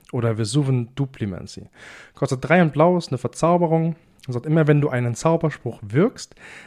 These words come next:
der nur ein einzelnes Artefakt oder eine einzelne Kreatur, das beziehungsweise die du kontrollierst, als Ziel hat, erzeuge einen Spielstein, der eine Kopie des Artefakts beziehungsweise der Kreatur ist, außer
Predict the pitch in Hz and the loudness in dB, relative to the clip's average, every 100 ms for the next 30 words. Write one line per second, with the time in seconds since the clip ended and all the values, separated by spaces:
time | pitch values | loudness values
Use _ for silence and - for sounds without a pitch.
0 | - 123 127 127 127 127 - 151 180 190 | -4 0 2 2 0 -4 -4 0 2 2
1 | 196 180 170 - 143 147 - 143 - - | 2 2 0 -4 -2 -2 -2 -4 -4 -10
2 | - _ 160 175 170 143 131 143 143 151 | -20 _ 2 4 2 0 -2 -2 -4 -2
3 | 147 139 - 139 - 180 170 123 - _ | -4 -4 -4 -4 -2 0 0 0 -4 _
4 | - 127 - 120 131 127 113 110 113 - | -4 -4 -4 -6 -2 0 -2 -4 -4 2
5 | 185 185 139 127 117 110 - 107 - - | 2 4 0 0 -4 -6 -8 -12 -14 -12
6 | - 202 120 123 - - 120 - 165 123 | -2 0 0 -4 -10 -12 -4 2 2 0
7 | 113 107 - 185 185 - 160 160 - - | -4 -4 -4 -2 -2 0 0 -2 -8 -20
8 | - - 131 123 127 - - 143 156 131 | -16 -6 -2 0 0 -4 -6 -2 0 0
9 | - 113 110 - 190 190 - - 127 - | -2 -4 -4 -4 -4 -6 -14 -12 -6 -2
10 | 160 139 131 123 - 120 101 - 185 156 | 0 0 0 -4 -2 -4 -4 -2 0 0
11 | - - - - - _ - 131 147 190 | -2 -16 -20 -20 -20 _ -2 2 6 4
12 | - 208 226 | 6 6 6